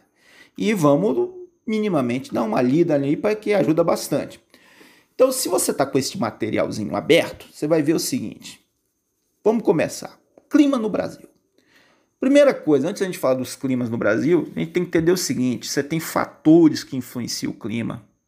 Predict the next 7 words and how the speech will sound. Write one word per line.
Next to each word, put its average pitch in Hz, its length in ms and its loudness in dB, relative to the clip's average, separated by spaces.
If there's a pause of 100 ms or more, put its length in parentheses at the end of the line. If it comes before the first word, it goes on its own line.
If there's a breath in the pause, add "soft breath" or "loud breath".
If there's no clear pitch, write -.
(100)
"Ó, 165 280 0
professor, - 480 -8
mas - 220 -8 (160)
quais - 200 -4
são - 140 -2
esses - 160 -4
fatores?" - 640 -8